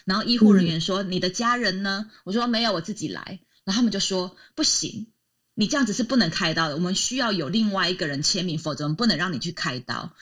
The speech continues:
Speaker 1: 我就说：“我不想麻烦别人。”然后因为我有朋友是医生，我就问他，他就，他就很直截了当地跟我说：“你不要想你一个人可以开刀，万一你死在手术台上，谁要认？我们需要一个家属帮你签名。” <laughs> 所以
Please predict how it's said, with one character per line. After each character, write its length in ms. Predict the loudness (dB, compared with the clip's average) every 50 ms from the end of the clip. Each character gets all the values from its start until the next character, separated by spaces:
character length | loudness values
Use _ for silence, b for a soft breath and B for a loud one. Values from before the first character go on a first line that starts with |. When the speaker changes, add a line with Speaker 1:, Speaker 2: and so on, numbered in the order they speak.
| B B B
Speaker 1:
我 80 | -2
就 120 | 0 0 0
说 160 | 0 0 0
：“我 40 | -2 0
不 100 | 2 2
想 220 | 2 2 0 -2
麻 180 | -2 -2 -2 -2
烦 240 | -2 -2 -4 -4 -4
别 240 | -4 -4 0 0 0
人。” 380 | 2 0 0 0 -2 -4 B B B B B B
然 140 | 0 2 4
后 20 | 4
因 140 | 4 4
为 60 | 4 4
我 80 | 2
有 60 | 2 0
朋 220 | -2 -4 -2 0
友 120 | 0 2 2
是 140 | 2 0
医 180 | 0 -4 -4 0
生， 300 | 2 2 2 2 0 -6
我 80 | -6 -4
就 180 | -2 -2 -2
问 240 | -2 -2 -2 -2 -2
他， 160 | -2 -4 -4
他 100 | -4 -2
就， 120 | -2 -2 -2 -4 -4 -4
他 100 | -6 -4
就 100 | -2 2
很 160 | 2 2 2
直 140 | 2 0 0
截 140 | 0 2 2
了 100 | 0 0
当 120 | 0 -2
地 60 | -2
跟 100 | -2 -2 -2
我 80 | -2
说 340 | -2 0 0 0 -2 -4 B B B B B B B
：“你 100 | B 0
不 120 | 0 2 2
要 100 | 2 4
想 260 | 2 2 2 2 2
你 80 | 2 2
一 60 | 2
个 80 | 2
人 120 | 2 2 2
可 140 | 0 0 0
以 60 | 0
开 240 | 0 -2 -2 0 0
刀， 160 | 0 -2 0
万 160 | 0 2 2
一 40 | 2
你 60 | 2
死 140 | 0 0 -2
在 100 | 0 0
手 220 | 0 0 0 -2
术 160 | -2 -2 -2
台 160 | -2 -2 -2 0
上， 160 | 0 2 2
谁 240 | 2 2 2 2 2
要 160 | 2 0 0
认？ 240 | 0 -2 -2 -2 -2
我 60 | -2 0
们 80 | 0
需 140 | 0 0 0
要 60 | 0
一 40 | 0
个 80 | -2 -2
家 200 | 0 0 0 0
属 180 | 0 -2 -2
帮 180 | -4 0 0 0
你 60 | 0
签 260 | 0 -2 -2 0 -2
名。” 360 | -2 -2 -4 -6 -8 -10 -12 B B B B B B B B B B -20 _ _ _
<laughs> 300 | -14 -10 -6 -6 -6 -4
所 160 | -2 0 0 0
以 120 | -2 -4